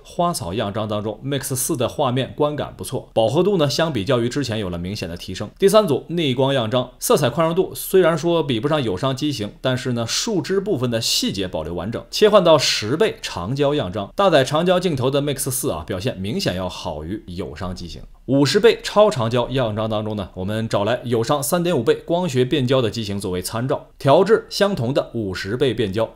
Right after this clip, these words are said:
那结果呢一目了然。接着是一亿像素的样张，对比友商机型啊，细节丰富程度一目了然。最后呢，就是大家最为关注的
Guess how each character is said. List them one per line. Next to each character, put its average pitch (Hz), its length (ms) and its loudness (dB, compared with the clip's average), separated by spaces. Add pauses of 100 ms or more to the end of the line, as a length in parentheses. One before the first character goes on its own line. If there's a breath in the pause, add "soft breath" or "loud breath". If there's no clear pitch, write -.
那 101 100 -6
结 123 160 0
果 87 160 -6
呢 87 100 -6
一 101 120 -4
目 120 80 0
了 87 120 -2
然。 82 220 -8 (180)
接 - 160 8
着 - 160 2
是 - 240 -4
一 123 100 -4
亿 165 140 -4
像 117 220 -4
素 117 100 -6
的 107 80 -4
样 104 160 -2
张， 110 220 -4
对 196 100 6
比 202 100 2
友 147 140 6
商 175 160 4
机 180 100 2
型 131 140 2
啊， 123 180 0
细 - 240 0
节 147 140 6
丰 185 180 2
富 175 120 2
程 113 180 -2
度 - 200 -4 (180)
一 101 80 -6
目 104 80 -2
了 87 120 -4
然。 76 240 -8
最 220 120 8
后 190 160 8
呢， 139 100 4
就 131 100 0
是 113 160 -2
大 110 160 0
家 120 220 -2
最 127 220 0
为 101 120 0
关 135 240 0
注 139 140 -4
的 85 200 -8